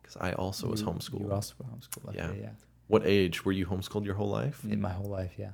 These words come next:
Speaker 1: Yeah, me too.
Speaker 2: How do you feel about the stereotypes around homeschoolers?
Speaker 1: I think for the most part, it's,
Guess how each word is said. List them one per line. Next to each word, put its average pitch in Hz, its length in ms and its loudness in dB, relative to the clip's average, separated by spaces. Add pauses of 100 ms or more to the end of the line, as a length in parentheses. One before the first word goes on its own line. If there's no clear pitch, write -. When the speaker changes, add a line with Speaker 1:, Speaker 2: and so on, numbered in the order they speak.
Speaker 1:
Yeah, 92 180 -6
me 95 160 -4
too. 123 240 -10 (760)
Speaker 2:
How 123 220 8
do 143 60 8
you 160 180 6
feel 120 400 8
about 104 280 4
the 107 100 2
stereotypes 95 920 2
around 90 640 -2 (560)
homeschoolers? 92 800 -8 (2500)
Speaker 1:
I 120 80 8
think 110 320 4
for - 160 0
the 95 80 2
most 95 300 4
part, 85 340 4
it's, - 520 0